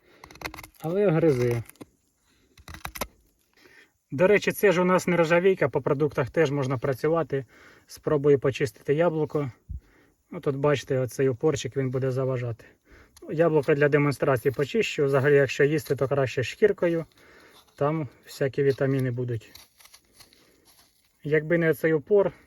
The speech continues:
то чистити було б зручніше. Так він чистить нормально. І спробую розрізати. Обух два і два міліметри. Трошки розколює. Це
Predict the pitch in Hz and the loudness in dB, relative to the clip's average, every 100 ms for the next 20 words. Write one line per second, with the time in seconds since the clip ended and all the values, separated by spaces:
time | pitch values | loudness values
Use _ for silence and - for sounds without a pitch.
0 | _ _ - 135 131 _ _ _ _ _ | _ _ -6 -4 -6 _ _ _ _ _
1 | - _ - 156 - 139 147 139 151 127 | -20 _ -8 -4 -2 -2 -2 2 2 2
2 | 143 147 - 120 131 143 151 135 143 127 | 0 0 -4 -4 -2 -4 -4 -4 -4 -4
3 | 131 131 131 120 110 110 - - - _ | -4 -4 -4 -4 -4 -8 -14 -20 -20 _
4 | - 190 - 165 151 147 143 135 127 123 | -4 -4 2 2 4 4 4 2 0 0
5 | 139 156 143 131 139 139 135 139 139 143 | 0 0 2 0 0 0 0 0 -2 -2
6 | 175 196 165 165 131 _ _ _ _ _ | -4 -6 -4 -6 -6 _ _ _ _ _
7 | _ _ _ - - - - _ _ _ | _ _ _ -20 -20 -20 -20 _ _ _
8 | _ _ - _ _ - - _ - - | _ _ -20 _ _ -20 -20 _ -18 -18
9 | - _ - 185 180 - 165 156 - 226 | -18 _ 0 2 2 2 2 0 4 6
10 | 202 175 - 254 170 | 6 4 4 4 4